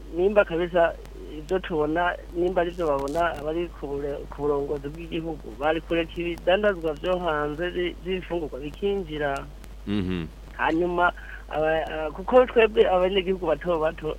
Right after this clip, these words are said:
Speaker 1: niko tuhagwa. abagwizatunga bo baca bagenda hariya hakurya mu bindi bihugu, bakaca batwara imodoka zabo, bikaca biza gushomba za bintu bitwara mu bindi bihugu bibi-, bibikeneye.
Speaker 2: Mhm.
Speaker 1: Ugaca usanga bariko babirabisha nko mu Rwanda, babivanye ngaho i Tanzania nyene, kandi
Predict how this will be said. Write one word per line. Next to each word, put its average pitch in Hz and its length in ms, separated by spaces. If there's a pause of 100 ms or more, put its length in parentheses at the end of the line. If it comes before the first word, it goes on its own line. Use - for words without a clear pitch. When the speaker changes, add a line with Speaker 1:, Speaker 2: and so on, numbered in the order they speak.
(140)
Speaker 1:
niko 156 200
tuhagwa. 156 480 (520)
abagwizatunga 202 840
bo 202 120
baca 208 240
bagenda 180 420
hariya 170 500
hakurya 170 580
mu 156 140
bindi 175 160
bihugu, 151 400
bakaca 151 340
batwara 214 480 (340)
imodoka 202 500
zabo, 202 360
bikaca 156 300
biza 180 240
gushomba 156 480
za 180 240
bintu 151 240
bitwara 156 300
mu 139 120
bindi 170 160
bihugu 151 240
bibi-, 143 280 (100)
bibikeneye. 147 600 (760)
Speaker 2:
Mhm. 82 640
Speaker 1:
Ugaca 143 200
usanga 190 300
bariko 190 260
babirabisha 156 640
nko 156 120
mu 190 180
Rwanda, 147 280
babivanye 139 480
ngaho 143 220
i 175 40
Tanzania 139 580
nyene, 175 240
kandi 175 400